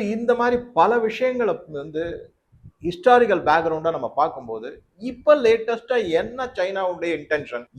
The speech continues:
எதனால சைனா இந்தியாவை கையகப்படுத்த பார்க்கிறது, அதுக்கு வந்து இங்க யார் யாரெல்லாம் வச்சிருக்காங்க, நல்லா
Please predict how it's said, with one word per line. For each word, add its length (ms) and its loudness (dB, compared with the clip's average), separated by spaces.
எதனால 440 6
சைனா 260 -2
இந்தியாவை 380 0
கையகப்படுத்த 800 -6
பார்க்கிறது, 520 -6
அதுக்கு 340 2
வந்து 260 -2
இங்க 200 -2
யார் 220 6
யாரெல்லாம் 320 0
வச்சிருக்காங்க, 500 -6
நல்லா 160 0